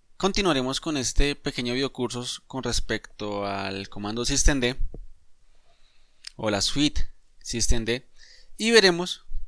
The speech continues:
cómo se gestiona hasta ciertas partes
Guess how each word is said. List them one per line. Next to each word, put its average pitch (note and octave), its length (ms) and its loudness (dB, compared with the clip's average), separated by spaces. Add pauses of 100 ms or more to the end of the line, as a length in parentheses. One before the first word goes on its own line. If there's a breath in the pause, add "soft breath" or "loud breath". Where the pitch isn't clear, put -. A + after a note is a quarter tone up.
cómo F3+ 560 4 (100)
se D#3 300 0
gestiona C3+ 800 0
hasta A#2+ 240 -4
ciertas C#3+ 540 4
partes - 500 2